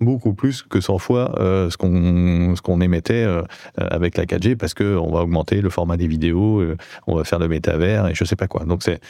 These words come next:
pour moi, ça, c'est l'effet rebond. Là, c'est pas forcément... Là, pour moi, c'est plutôt lié au fait que,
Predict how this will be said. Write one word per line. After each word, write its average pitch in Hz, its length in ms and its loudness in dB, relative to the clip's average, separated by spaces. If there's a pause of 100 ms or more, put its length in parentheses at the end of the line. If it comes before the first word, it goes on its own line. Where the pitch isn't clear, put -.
(140)
pour 104 120 -2
moi, 107 60 0
ça, 110 120 -2
c'est 113 100 0
l'effet 104 220 0
rebond. 92 260 -2 (340)
Là, 147 120 2
c'est 123 160 -2
pas 156 180 -4
forcément... 123 680 -2 (760)
Là, 120 80 2
pour 110 160 0
moi, 131 100 2
c'est 123 140 -4
plutôt 123 340 0
lié 110 240 2
au 117 80 2
fait - 240 -4
que, 110 240 0